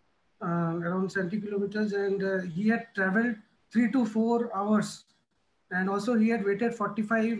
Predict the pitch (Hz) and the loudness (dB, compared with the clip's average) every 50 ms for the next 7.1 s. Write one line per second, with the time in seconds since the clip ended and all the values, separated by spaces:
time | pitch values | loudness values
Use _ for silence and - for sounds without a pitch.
0 | 185 190 202 196 190 202 214 226 220 214 - - - - - _ 196 196 190 185 | -6 -8 -8 -6 -4 0 0 0 0 -2 -4 -10 -14 -16 -10 _ -4 -2 -2 0
1 | 196 196 190 185 180 175 160 180 175 170 170 170 - _ - 175 175 175 175 170 | 0 0 -2 -2 -2 -4 -4 -4 -4 -4 -6 -8 -12 _ -8 -6 -4 -4 -4 -6
2 | 165 - - 220 220 214 196 - - 185 185 190 180 170 160 165 175 170 160 190 | -8 -4 0 0 2 2 0 -2 -4 -4 -4 -2 -4 -4 -6 -6 -8 -6 -4 -4
3 | 190 196 196 180 165 - 175 180 190 175 160 170 160 143 - _ _ _ _ _ | -4 -4 -4 -6 -6 -6 -4 -4 -4 -4 -4 -6 -8 -8 -12 _ _ _ _ _
4 | _ _ - - _ - 214 226 220 214 240 254 269 269 247 - - _ _ _ | _ _ -20 -14 _ -2 0 2 2 2 0 0 0 -2 -4 -6 -12 _ _ _
5 | _ 196 196 196 208 214 208 - _ _ _ - 196 196 196 202 240 285 247 202 | _ -16 -14 -12 -12 -12 -12 -14 _ _ _ -10 -6 -4 0 0 0 0 0 -2
6 | 240 254 269 247 - 247 214 196 202 226 220 226 247 254 254 - 262 254 240 220 | -2 -4 -4 -4 -4 -4 -2 -2 0 0 2 2 2 0 0 -2 -2 -2 0 -2
7 | 196 180 | -4 -4